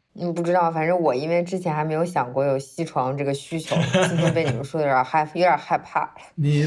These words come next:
Speaker 3: 你，你试一下，找一下，你就，你会发现你马上就会有这个需求。<laughs> 尤其在我们说过之后。呃，对，它是这样，就是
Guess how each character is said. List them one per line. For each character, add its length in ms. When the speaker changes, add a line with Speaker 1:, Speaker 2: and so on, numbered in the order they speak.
Speaker 3:
你， 280
你 120
试 300
一 40
下， 120
找 220
一 40
下， 300
你 180
就， 200
你 120
会 140
发 220
现 120
你 60
马 160
上 120
就 140
会 80
有 80
这 80
个 80
需 280
求。 200
<laughs> 760
尤 100
其 140
在 180
我 80
们 140
说 180
过 200
之 100
后。 320
呃， 1040
对， 380
它 320
是 180
这 140
样， 200
就 80
是 380